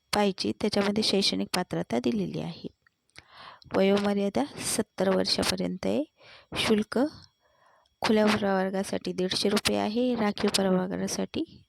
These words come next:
शंभर रुपये. वेतन तीस हजार ते साठ हजार रुपये आहे. निवड प्रक्रिया मुलाखत आहे फक्त, रिटन एक्झाम वगैरे काही नाही आहे.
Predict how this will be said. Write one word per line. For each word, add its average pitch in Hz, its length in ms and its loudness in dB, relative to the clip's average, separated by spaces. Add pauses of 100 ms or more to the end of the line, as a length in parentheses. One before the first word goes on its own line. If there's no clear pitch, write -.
(180)
शंभर 185 420 -2
रुपये. 175 360 -6 (840)
वेतन 208 380 0 (420)
तीस 220 240 -4
हजार 190 280 -2 (140)
ते 220 100 -2
साठ 202 320 -4
हजार 180 220 -2
रुपये 180 260 0
आहे. 185 320 -8 (540)
निवड 208 340 4
प्रक्रिया 202 460 -2
मुलाखत 196 520 0
आहे 165 40 0
फक्त, - 400 -4 (580)
रिटन 190 320 -2
एक्झाम 190 380 -2
वगैरे 190 240 -2
काही 202 240 -6
नाही 175 300 -8
आहे. 175 80 -10